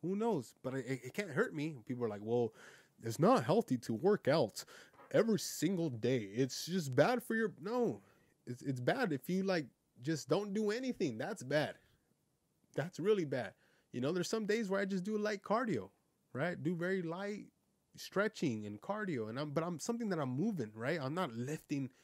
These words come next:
heavy weights every single day. No, that's, it's just not smart, right? So let's be smart about it too. Um, and also, um, so yeah, guys, I really encourage you guys, man. And I'm, you're, you're gonna see a lot of posts of the one twenty-two because I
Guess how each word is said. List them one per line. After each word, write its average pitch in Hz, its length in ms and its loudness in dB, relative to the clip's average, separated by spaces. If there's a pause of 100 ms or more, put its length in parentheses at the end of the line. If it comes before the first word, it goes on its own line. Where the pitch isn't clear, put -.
(280)
heavy 143 260 -2
weights 135 280 -2
every 135 160 0
single 120 220 -6
day. 135 200 2
No, 139 160 -2
that's, - 400 -8
it's 107 100 -14
just 113 140 -10
not 123 200 -8
smart, 131 360 -6 (420)
right? 123 180 6
So - 140 2
let's 202 220 2
be - 120 2
smart 175 300 2
about 117 240 2
it 98 120 -4
too. 120 200 4 (540)
Um, 101 600 2 (1160)
and 117 120 2
also, 131 500 6
um, 113 400 4 (1040)
so - 100 0
yeah, 190 100 6
guys, 117 220 4
I 113 60 2
really 226 280 6
encourage 135 340 2
you 101 80 -4
guys, 92 240 -8
man. 95 220 -10 (840)
And 120 120 2
I'm, 180 200 4
you're, 143 220 6
you're 143 140 6
gonna 208 160 6
see - 140 2
a 107 80 2
lot 123 380 2
of 135 80 -2
posts 139 320 2
of 104 120 -2
the 101 80 0
one 107 220 0
twenty-two 107 420 -2
because 110 260 -4
I 107 100 0